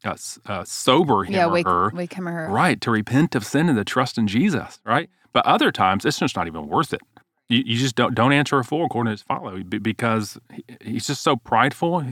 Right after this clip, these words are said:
Speaker 1: He's gonna seem wise in his own eyes, and, and
Speaker 2: Mm-hmm.
Speaker 1: there's just
Speaker 2: Do
Speaker 1: no
Speaker 2: his own
Speaker 1: point of
Speaker 2: thing.
Speaker 1: it, right?
Speaker 2: Right.
Speaker 1: But that takes wisdom, right? So
Speaker 2: Mm-hmm.
Speaker 1: I, you know, I think that proverb comes to mind often 'cause I'm, you know, in conversations. When, when should I respond? When should I not respond? And it,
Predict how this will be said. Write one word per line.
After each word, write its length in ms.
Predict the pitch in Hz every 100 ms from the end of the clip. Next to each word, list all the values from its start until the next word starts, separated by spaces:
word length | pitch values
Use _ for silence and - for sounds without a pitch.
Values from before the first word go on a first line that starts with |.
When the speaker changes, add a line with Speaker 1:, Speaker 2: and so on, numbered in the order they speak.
| 156 -
Speaker 1:
He's 200 | 113 110
gonna 180 | 123
seem 240 | 104 113 101
wise 180 | 98 101
in 80 | 101
his 60 |
own 140 | 98 92
eyes, 320 | 95 92 92
and, 100 | - 185
and 120 | 175
Speaker 2:
Mm-hmm. 220 | 180 175
Speaker 1:
there's 140 | 185 90
just 120 | -
Speaker 2:
Do 80 | 180
Speaker 1:
no 40 |
Speaker 2:
his 100 | 165
own 80 | 160
Speaker 1:
point 140 | 92
of 60 | 85
Speaker 2:
thing. 60 | -
Speaker 1:
it, 20 |
right? 300 | 98 - -
Speaker 2:
Right. 260 | 175 165 -
Speaker 1:
But 140 | 131
that 160 | 120 110
takes 220 | 110 95
wisdom, 420 | 80 87 - - -
right? 240 | 180 - 180
So 140 | 175
Speaker 2:
Mm-hmm. 40 |
Speaker 1:
I, 160 | 90 -
you 100 | 120
know, 80 | 90
I 80 | 90
think 160 | - 98
that 200 | 107 -
proverb 340 | 107 110 107
comes 200 | 127 107
to 100 | 110
mind 180 | 101 92
often 380 | 92 104 - 92
'cause 140 | 98
I'm, 180 | 92 101 - 113
you 60 | 98
know, 40 | 90
in 180 | 110 113
conversations. 720 | 113 95 90 98 98 - 90
When, 140 | 101 -
when 200 | 98 127
should 160 | 135 123
I 60 |
respond? 440 | 117 113 - 123 90
When 120 | 92
should 140 | -
I 20 | 110
not 220 | 117 117
respond? 420 | 101 - 87 82
And 140 | 98
it, 140 | 110